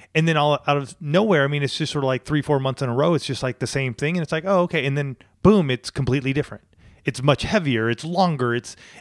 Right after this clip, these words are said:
and we're just sort of like, "Oh, wow." And I've come to just realize, like, okay, that's just what's happening. E-, even though I will say you get sort of into a rhythm. It's like,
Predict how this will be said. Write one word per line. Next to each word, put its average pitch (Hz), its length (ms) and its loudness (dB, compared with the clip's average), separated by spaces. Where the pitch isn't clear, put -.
and 156 140 0
we're 151 100 -2
just 139 200 -4
sort 139 120 -2
of 127 60 0
like, 107 320 -6
"Oh, 165 160 -4
wow." 120 460 -4
And 165 200 0
I've 202 240 -4
come 180 200 -2
to 135 60 2
just 117 200 -4
realize, 117 420 -2
like, 117 300 -8
okay, 196 360 -2
that's - 280 -2
just - 280 -2
what's 196 160 0
happening. 190 320 -2
E-, - 180 -18
even 254 380 2
though 240 260 2
I 196 60 2
will 202 220 2
say 220 360 -2
you 185 160 4
get 196 220 -2
sort 226 180 0
of 196 60 0
into 202 220 4
a 180 60 8
rhythm. 175 300 2
It's - 80 -8
like, 165 160 -6